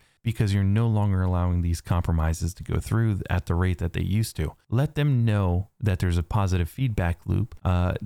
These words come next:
you know, that you're recognizing that this is happening. Now, I know a few of these seem to be a little bit of a reach,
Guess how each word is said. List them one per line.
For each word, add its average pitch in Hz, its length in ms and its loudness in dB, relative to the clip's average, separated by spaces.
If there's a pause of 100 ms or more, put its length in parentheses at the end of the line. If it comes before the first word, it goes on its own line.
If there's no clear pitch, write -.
(220)
you 120 140 0
know, 101 120 2
that 104 200 0
you're 107 160 2
recognizing 104 640 0
that 98 140 0
this - 180 -2
is 113 80 2
happening. 127 440 0 (1120)
Now, 123 160 0
I 120 80 2
know 156 200 2
a 185 40 2
few 131 300 2
of 113 80 2
these 113 240 2
seem 117 380 2
to 107 80 2
be 101 220 4
a 95 60 4
little 98 240 4
bit 95 140 4
of 90 80 2
a 92 80 4
reach, 85 500 0